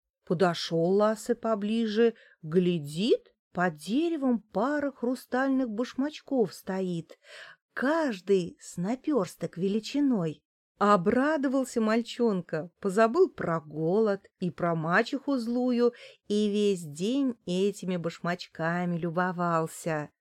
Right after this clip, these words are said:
А как подошёл вечер, и солнце за лесом село, созвал Лассе своих коров и коз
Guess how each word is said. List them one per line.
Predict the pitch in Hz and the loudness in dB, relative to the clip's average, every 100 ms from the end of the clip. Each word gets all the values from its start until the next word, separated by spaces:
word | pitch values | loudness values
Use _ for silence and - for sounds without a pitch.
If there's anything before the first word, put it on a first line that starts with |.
| _ _ | _ _
А | - 254 | 2 2
как | 381 370 | 2 0
подошёл | - 277 294 - 269 226 | 0 0 0 0 -2 0
вечер, | 151 170 175 175 - 185 - _ _ | 0 0 0 -2 -4 -4 -6 _ _
и | 202 | -2
солнце | 208 - 170 208 226 - 196 | -2 0 2 2 2 -2 -2
за | 208 | 0
лесом | 202 202 196 196 202 | 2 2 0 -4 -4
село, | - - 269 311 196 160 - _ _ _ | -6 -4 -4 0 0 0 -4 _ _ _
созвал | - 208 196 165 147 233 285 214 | -4 0 2 0 -2 0 2 2
Лассе | 165 160 - 165 | 2 0 -4 -10
своих | - 165 165 165 | -4 -2 0 -2
коров | - 156 160 165 175 277 277 - - | -6 -6 -4 0 2 2 0 -6 -6
и | 170 | -6
коз | - - 175 294 302 - | -6 2 4 4 2 -10